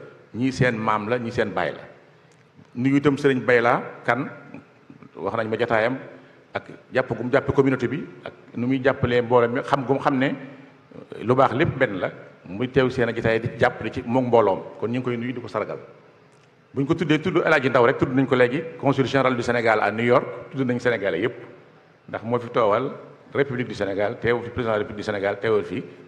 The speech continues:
État du Sénégal. Kon ñu ngi koy nuyu, di ko gërëm, ak mbokk yi tedd yi yépp. Ci tënk rek, ndax dafa guddi te sëñ Abdou Karim,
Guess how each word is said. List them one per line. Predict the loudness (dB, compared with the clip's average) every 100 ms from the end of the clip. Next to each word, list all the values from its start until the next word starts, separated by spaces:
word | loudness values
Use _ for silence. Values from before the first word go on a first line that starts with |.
| -6
État | -2 -2
du | -2
Sénégal. | -4 -2 -4 -4
Kon | -6
ñu | -6
ngi | -6
koy | -6
nuyu, | -6 -10
di |
ko | -10
gërëm, | -8 -8 -8 -18 -20 -20 -16
ak | -6
mbokk | -4 -2
yi | -4
tedd | -4 -4
yi | -2
yépp. | -2 -4 -12 -20 -20 _ _ _ _ _ _ _ _ _
Ci | 0
tënk | 2 4
rek, | 4 2 0 -12 -16 -20 -8
ndax | -8 -4
dafa | -4
guddi | -2 -2 -2
te | -2
sëñ | -2 -2 -6 -12 -12
Abdou | -6
Karim, | -2 -2